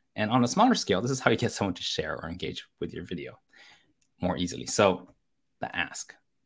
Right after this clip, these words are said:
it's really simple. This is gonna look like a mess at first, but I'm gonna break this down.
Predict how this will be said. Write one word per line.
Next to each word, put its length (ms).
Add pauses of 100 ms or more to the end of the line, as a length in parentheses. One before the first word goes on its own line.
(100)
it's 160
really 280
simple. 440
This 140
is 60
gonna 160
look 160
like 160
a 40
mess 380
at 160
first, 420 (460)
but 400
I'm 100
gonna 120
break 240
this 180
down. 340